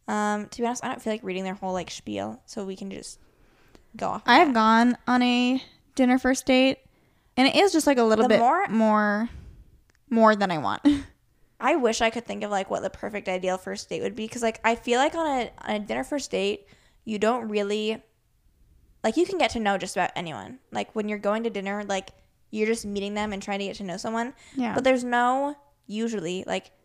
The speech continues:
Speaker 1: you'd have no idea if there's any chemistry there at all, 'cause you're just, like, eating food and, like, talking. So I'm like, there needs to be some sort of, like, better activity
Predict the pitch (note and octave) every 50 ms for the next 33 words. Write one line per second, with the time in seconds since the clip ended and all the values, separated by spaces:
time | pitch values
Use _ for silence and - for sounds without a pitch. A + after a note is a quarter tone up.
0 | _ _ - G#3+ G#3+ A3 F#3+ A#3 A3 A3+ A3 A3+ A#3+ B3+ C#4 B3 A3+ G#3+ G#3+ A3+
1 | A3+ - - - G#3 G#3+ - - - A3 G3 G3 - - F3+ F3 E3 E3 D3+ C#3+
2 | C#3 - - _ _ - G3 F#3+ F#3+ - - C#3 A2+ G2+ A2 G#3 B3 _ _ _
3 | - - G#3+ A3+ G3+ F#3+ F#3+ - - F#3 F3+ G#3 - - - F3+ E3+ - - -
4 | _ _ _ _ _ _ _ _ _ _ _ _ _ _ _ _ _ - F#3+ G3+
5 | F#3+ F#3+ F#3+ F#3+ G3 A3+ - _ - - F3 F3 F3 F#3 - - - - F#3 F#3
6 | F3 D#3+ - - A3 E3+ F3+ - A3+ G#3+ A3 C4 C4 - - - - - - -
7 | - - - C4+ B3 A#3+ A#3+ A#3+ A#3+ B3+ A#3 A3+ A#3 D#4 - - F4+ F4+ E4+ -
8 | - - A3 G#3 A3 - - A#3 G#3+ A3+ A3 G3 G3+ - - F#3 F#3+ G#3 A3+ A3
9 | G#3+ G#3 - - G#3 G3 F#3+ G3+ G#3 G#3 A#3 A#3